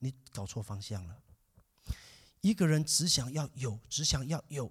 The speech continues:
只想要有，他永远解决不了他的问题。耶稣已经说了嘛，人若赚得全世界，你总要拿什么去换嘛？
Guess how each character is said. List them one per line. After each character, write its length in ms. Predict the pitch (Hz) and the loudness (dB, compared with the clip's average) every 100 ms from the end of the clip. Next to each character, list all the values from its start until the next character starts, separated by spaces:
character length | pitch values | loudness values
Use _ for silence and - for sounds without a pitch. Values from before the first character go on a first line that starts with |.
| - | -6
只 120 | - | -4
想 240 | 151 127 117 | -2 -2 -2
要 140 | 139 | -2
有， 320 | 110 120 92 - _ _ _ _ _ _ _ _ | 2 0 0 -6 _ _ _ _ _ _ _ _
他 180 | - 123 _ - | -12 -12 _ -2
永 460 | 123 117 139 185 | 0 0 -2 -2
远 320 | 135 135 92 95 - - | 0 2 0 -4 -16 -6
解 260 | - 110 | -2 -2
决 180 | 95 101 | -4 -8
不 140 | - 117 | -6 -6
了 180 | 95 - | -6 -8
他 140 | 98 | -12
的 100 | 95 | -10
问 160 | 92 98 | -12 -14
题。 140 | - - _ - _ _ _ _ _ _ _ _ _ _ _ _ _ _ _ _ _ _ _ _ _ _ - - | -16 -20 _ -20 _ _ _ _ _ _ _ _ _ _ _ _ _ _ _ _ _ _ _ _ _ _ -14 0
耶 100 | 208 | 2
稣 120 | 233 | 4
已 60 | 156 | 4
经 100 | 180 | 2
说 200 | 208 196 | 2 2
了 60 | |
嘛， 160 | 135 85 - _ _ _ - - - | 0 -4 -12 _ _ _ -20 -20 -4
人 240 | 135 165 226 | 4 6 6
若 160 | 220 | 4
赚 560 | - - 269 254 214 170 | 2 0 4 6 6 6
得 180 | 135 143 | 6 6
全 300 | - 139 143 | 4 4 4
世 160 | 175 | 2
界， 220 | 135 156 | 4 4
你 100 | 139 | 4
总 200 | 196 143 | 2 2
要 120 | 147 180 | 4 4
拿 160 | 151 | 4
什 120 | - | 4
么 60 | 113 | 0
去 120 | 143 | 0
换 280 | 143 226 190 | 6 10 10
嘛？ 260 | 117 80 | 8 -2